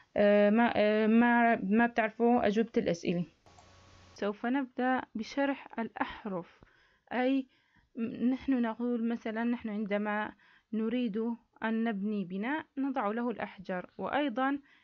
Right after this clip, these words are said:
عندما نريد أن نتعلم كيف نقرأ نبدأ بقراءة، بتعلم الأحرف. فلنبدأ بحرف ال O. هنا ال O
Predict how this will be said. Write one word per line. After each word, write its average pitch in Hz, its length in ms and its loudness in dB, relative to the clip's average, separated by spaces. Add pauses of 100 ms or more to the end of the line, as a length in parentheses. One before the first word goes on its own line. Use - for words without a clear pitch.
(160)
عندما 196 340 -4
نريد 226 400 -2 (400)
أن 214 220 -4
نتعلم 226 640 -2
كيف 269 320 -4
نقرأ 302 420 -2 (100)
نبدأ 233 600 -6 (420)
بقراءة، 214 1200 -2 (520)
بتعلم 240 460 2
الأحرف. 190 480 -6
فلنبدأ 269 680 0 (440)
بحرف 269 380 -2
ال 277 120 -2 (100)
O. 185 280 0 (500)
هنا 311 200 2
ال 302 100 0
O 277 340 0